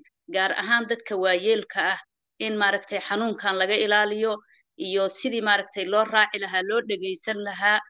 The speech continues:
loo baran lahaa, sidii looga hortegi lahaa ama qofka isaga ilaalin lahaa xanuunkan, sidaad isku soo baari lahayd xanuunkan, iyo sidii aad maaragtay aadan u dhegaysanin waxyaabaha dadku ay leeyihiin, "Waxba kama jiraan oo waa been," iyo wax noocaasa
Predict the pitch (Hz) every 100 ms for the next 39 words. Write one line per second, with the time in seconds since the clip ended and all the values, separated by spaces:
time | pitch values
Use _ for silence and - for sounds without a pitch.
0 | _ _ 208 220 247 254 220 220 214 196
1 | 185 202 208 - _ _ - - 254 233
2 | 196 208 208 233 220 - 233 214 220 196
3 | 185 190 190 240 - 214 - 202 214 202
4 | 190 190 214 214 185 170 165 156 - -
5 | 185 208 208 - 220 214 220 _ - _
6 | _ - 262 247 226 214 - 262 233 202
7 | 202 202 208 196 185 208 202 196 202 220
8 | 208 220 208 214 - - _ _ - 240
9 | 247 247 277 254 220 233 233 220 - 196
10 | 208 208 220 226 220 208 202 226 214 202
11 | - 196 190 226 220 226 226 240 185 196
12 | 214 214 208 214 202 202 226 233 214 226
13 | - 208 208 196 175 180 190 - 208 208
14 | 202 190 180 214 226 247 226 185 202 -